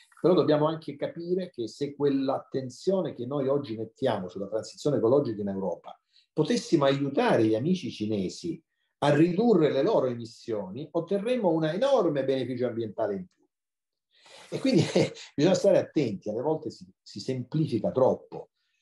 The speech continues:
eh, e creando anche delle, facendo anche delle scelte, delle scelte sbagliate, come abbiamo fatto per esempio sull'energia, penso a, a quello che è la scelta fatta dalla Germania sulle centrali nucleari. Quindi non si tratta di farne nuove.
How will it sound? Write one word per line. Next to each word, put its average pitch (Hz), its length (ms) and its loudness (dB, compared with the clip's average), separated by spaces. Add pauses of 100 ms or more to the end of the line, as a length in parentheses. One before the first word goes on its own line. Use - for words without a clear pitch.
(260)
eh, 104 400 -6
e - 100 -6
creando 127 460 4
anche 113 300 0
delle, 90 580 -8
facendo 120 320 -2
anche 110 220 2
delle 90 160 2
scelte, 90 580 -6 (340)
delle 104 200 2
scelte 104 340 2
sbagliate, 98 580 0
come 101 140 -4
abbiamo 107 240 -4
fatto 104 380 -6 (840)
per 110 120 -6
esempio 98 320 -6
sull'energia, 92 920 -2 (340)
penso 95 500 0
a, - 440 -10 (220)
a - 120 -14
quello 104 200 2
che 90 220 0
è - 20 -12
la 92 120 0
scelta 104 400 2
fatta 101 340 0
dalla 92 120 -2
Germania 95 500 -4
sulle 90 200 -4
centrali 95 420 -4
nucleari. 98 500 0
Quindi 120 200 -4
non 92 80 -8
si - 100 -16
tratta 110 320 0
di 90 100 -10
farne 92 340 -6
nuove. 98 500 -4